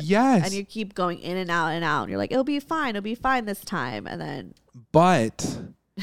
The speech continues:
Speaker 1: once you relapse enough times, and this is not a P S A to relapse, let me really emphasize that, you realize you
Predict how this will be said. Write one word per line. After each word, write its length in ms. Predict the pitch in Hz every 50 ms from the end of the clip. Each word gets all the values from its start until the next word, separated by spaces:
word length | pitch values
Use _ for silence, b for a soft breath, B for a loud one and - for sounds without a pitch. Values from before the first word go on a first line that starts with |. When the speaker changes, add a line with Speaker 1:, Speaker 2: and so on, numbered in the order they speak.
| B B B B B B B _
Speaker 1:
once 340 | - 110 131 170 170 - -
you 100 | 170 160
relapse 600 | 147 135 127 127 131 135 127 135 139 - - -
enough 300 | 127 113 107 107 - _
times, 680 | - - - - - - 196 175 143 107 98 92 90 92
and 100 | 98 98
this 120 | 107 104 -
is 140 | 101 85 95
not 380 | 98 104 117 135 170 165 - _ _ -
a 60 | 120
P 240 | - - - 143 131
S 180 | 123 - -
A 100 | 131 117
to 80 | 104 101
relapse, 560 | 92 104 110 113 104 95 90 87 - - -
let 100 | 117 113
me 60 | 107 98
really 360 | 92 92 110 113 113 110 101
emphasize 500 | 107 98 - 104 - - 104 95 90 -
that, 220 | 98 90 90 - B B B B B B B B B B B B _ _ _ _ _ _ _ _
you 160 | _ 131 127
realize 480 | 127 120 127 139 143 143 139 127 113 -
you 120 | 110 117